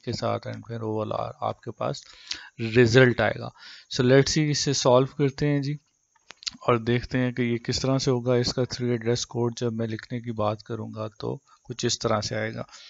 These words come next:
एक टेम्परेरी वेरिएबल बना लेते हैं जी टी ज़ीरो। इसमें हम पहले क्या सॉल्व कर रहे होंगे,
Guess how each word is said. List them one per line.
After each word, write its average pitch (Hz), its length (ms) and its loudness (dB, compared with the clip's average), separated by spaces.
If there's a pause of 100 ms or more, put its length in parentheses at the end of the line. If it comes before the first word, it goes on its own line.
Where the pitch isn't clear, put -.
(380)
एक 127 220 0
टेम्परेरी 143 440 4
वेरिएबल 139 460 6
बना 135 280 4
लेते 127 280 0
हैं 123 80 -2
जी 123 120 0
टी 123 240 -4
ज़ीरो। 123 440 -2 (200)
इसमें 131 320 -2
हम 123 100 0
पहले 120 280 0
क्या 120 180 0
सॉल्व 113 320 -2
कर 110 240 -4
रहे 110 100 -2
होंगे, 110 300 -6